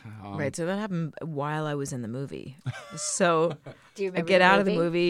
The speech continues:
Speaker 2: movie.
Speaker 3: Do you know what
Speaker 2: I don't
Speaker 3: movie?
Speaker 2: remember what it was. I don't. I'm sorry.
Speaker 3: <laughs>
Speaker 2: I don't remember what it was, but, um, got out of the movie, turned on my phone. "Merry Christmas. We're in the hospital."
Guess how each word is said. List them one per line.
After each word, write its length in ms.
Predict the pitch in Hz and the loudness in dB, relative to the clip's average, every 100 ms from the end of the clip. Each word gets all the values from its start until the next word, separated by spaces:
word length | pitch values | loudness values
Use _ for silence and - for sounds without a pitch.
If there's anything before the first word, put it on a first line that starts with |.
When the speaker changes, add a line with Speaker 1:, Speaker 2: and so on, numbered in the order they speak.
| 175 | 2
Speaker 2:
movie. 80 | 175 _ - | -4 _ -12
Speaker 3:
Do 80 | |
you 60 | 196 | -8
know 60 | 180 | -2
what 100 | 285 | 0
Speaker 2:
I 60 | |
don't 80 | 440 | 2
Speaker 3:
movie? 100 | 381 | 0
Speaker 2:
remember 240 | 370 427 427 | -2 -2 -2
what 140 | 440 415 | 0 0
it 80 | |
was. 260 | 320 302 226 | 2 2 2
I 40 | |
don't. 320 | 170 151 135 165 | 2 2 0 -2
I'm 80 | |
sorry. 400 | 180 156 147 151 170 - | -4 0 2 0 -2 -10
Speaker 3:
<laughs> 180 | 254 - 240 - | -14 -10 -12 -12
Speaker 2:
I 40 | - | -6
don't 120 | 185 | -4
remember 260 | 180 160 | -2 -2
what 100 | 156 | 0
it 40 | 147 | 0
was, 240 | 143 147 | 0 -2
but, 280 | - 160 - - - | -2 -2 -2 -4 -10
um, 420 | 160 160 156 143 - | -6 -4 -4 -6 -4
got 180 | 165 | -2
out 80 | 160 | 0
of 60 | 160 | -2
the 40 | 156 | -4
movie, 160 | 151 | -4
turned 180 | - 156 | -6 -6
on 60 | 147 | -4
my 80 | |
phone. 420 | 156 143 139 139 - - _ _ _ _ _ _ _ - | -4 -4 -4 -4 -6 -12 _ _ _ _ _ _ _ -10
"Merry 200 | 160 180 | 0 0
Christmas. 520 | - 151 170 135 143 - | 0 -2 -4 -6 -8 -10
We're 440 | 143 139 127 131 | -12 -6 -2 -2
in 60 | 135 | -4
the 60 | |
hospital." 380 | - - - | -8 -10 -12